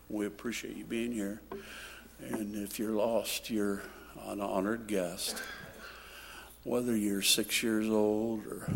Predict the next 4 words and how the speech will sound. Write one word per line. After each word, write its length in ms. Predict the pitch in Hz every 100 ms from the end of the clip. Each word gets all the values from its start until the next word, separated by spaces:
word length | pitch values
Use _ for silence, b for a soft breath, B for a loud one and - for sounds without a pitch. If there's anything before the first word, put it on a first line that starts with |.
| B B B B - B B B B B
a 80 | -
hundred 420 | 92 104 107 104
and 160 | 104 98
nine, 460 | 101 101 92 -